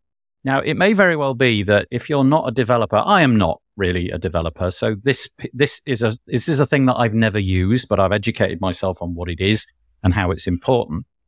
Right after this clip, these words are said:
This is the kind of thing that underpins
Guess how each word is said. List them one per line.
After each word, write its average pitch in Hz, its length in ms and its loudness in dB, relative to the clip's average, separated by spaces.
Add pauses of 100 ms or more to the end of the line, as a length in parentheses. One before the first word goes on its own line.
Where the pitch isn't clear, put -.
(240)
This 147 220 2
is 196 160 2
the 180 80 -4
kind 160 260 2
of 131 120 0
thing 135 400 2
that 120 160 0 (100)
underpins 120 1000 2